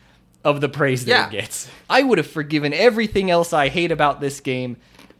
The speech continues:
Speaker 1: if it had just been a little bit more loose-lipped with its story.
Speaker 2: You know, I could have played through the game. Like, I'm, I don't know if we're in spoilers yet.
Speaker 1: You know, we're spoilers. Just go ahead.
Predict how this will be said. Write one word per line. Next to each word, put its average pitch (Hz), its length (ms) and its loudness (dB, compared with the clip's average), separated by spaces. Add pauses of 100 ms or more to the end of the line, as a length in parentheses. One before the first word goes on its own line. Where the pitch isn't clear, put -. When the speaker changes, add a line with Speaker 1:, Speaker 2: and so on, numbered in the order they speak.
(160)
Speaker 1:
if 180 200 -2
it 196 120 -2
had 196 160 -4
just 170 240 -6
been 160 240 -6
a 151 80 -4
little 190 460 -2
bit 175 160 -6
more 170 200 -2
loose-lipped 147 600 -8
with 127 180 -6
its 123 160 -10
story. 110 560 -8 (840)
Speaker 2:
You 151 120 -8
know, 165 260 -6 (180)
I 139 140 2
could - 180 -10
have - 140 -10
played 139 420 -6
through 135 140 -8
the 123 80 -10
game. 98 540 -10
Like, 117 200 -8
I'm, 131 260 -8 (380)
I 139 60 -2
don't 139 80 -2
know 151 100 -2
if 147 80 -6
we're 147 80 -2
in 131 100 -6
spoilers 110 340 -6
yet. 101 240 -4
Speaker 1:
You 180 120 4
know, 165 80 6
we're 131 140 2
spoilers. 113 400 -2
Just - 120 -18
go 147 120 -2
ahead. 123 200 -4